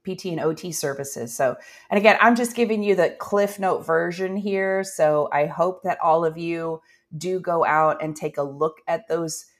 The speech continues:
services and the changes that were made. So a lot of great things, uh,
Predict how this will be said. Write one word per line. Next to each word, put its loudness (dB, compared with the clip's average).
services -4
and -4
the -6
changes -4
that -2
were -6
made. -4
So 2
a 2
lot 4
of -4
great -2
things, -6
uh, -6